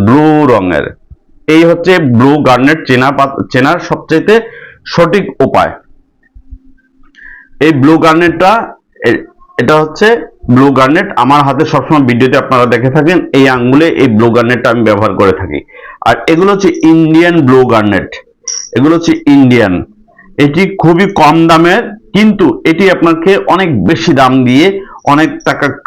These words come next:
ক্যারেট হিসাবে কিনা হয়। But এই ব্লু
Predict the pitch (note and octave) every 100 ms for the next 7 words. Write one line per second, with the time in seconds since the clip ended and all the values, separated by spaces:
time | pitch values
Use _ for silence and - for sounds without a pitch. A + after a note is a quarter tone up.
0 | - C#3+ C#3+ D3 C#3 D3 C3 C3+ B2 A2+
1 | G2 F#2+ F2 - - - - - - -
2 | E3 F3+ - - D3+ E3+ G3 D#3+ C3